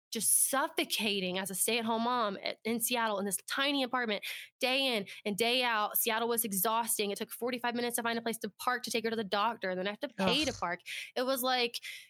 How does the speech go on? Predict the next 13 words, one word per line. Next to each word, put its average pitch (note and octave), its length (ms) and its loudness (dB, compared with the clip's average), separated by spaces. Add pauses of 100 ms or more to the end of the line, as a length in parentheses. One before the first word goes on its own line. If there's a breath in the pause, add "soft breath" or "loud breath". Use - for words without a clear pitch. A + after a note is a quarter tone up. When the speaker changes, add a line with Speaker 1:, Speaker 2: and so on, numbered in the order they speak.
(120 loud breath)
Speaker 1:
it B3+ 80 2
was A#3 200 0 (120)
just, - 260 2 (1120)
it B3 100 2
was A#3 100 2
hard. F#3 340 0 (280)
It - 40 -6
was A#3 140 -2
really B3 200 2
hard G#3 400 0
personally. - 640 -4 (360)
Um, G#3 360 0 (220)
but A#3+ 440 0